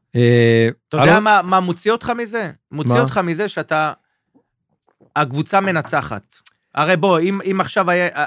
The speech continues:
Speaker 2: היו מנצחים את שלושת המשחקים האחרונים, אז היו אומרים, "זהבי לא הבקיע, אבל זה לא נורא, הקבוצה עדיין רצה."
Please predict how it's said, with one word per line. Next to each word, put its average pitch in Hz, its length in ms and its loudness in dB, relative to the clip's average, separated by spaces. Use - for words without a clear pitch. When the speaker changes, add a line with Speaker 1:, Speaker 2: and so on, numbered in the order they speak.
Speaker 2:
היו 160 200 -2
מנצחים 170 440 -6
את 147 60 -8
שלושת - 260 -10
המשחקים 139 500 -8
האחרונים, 110 440 -8
אז 302 140 -6
היו 403 140 0
אומרים, 359 280 -4
"זהבי 240 380 0
לא 226 80 2
הבקיע, 202 400 0
אבל 214 140 -2
זה 208 120 -4
לא 240 120 -4
נורא, 240 260 -2
הקבוצה 220 720 0
עדיין 190 360 2
רצה." 175 360 0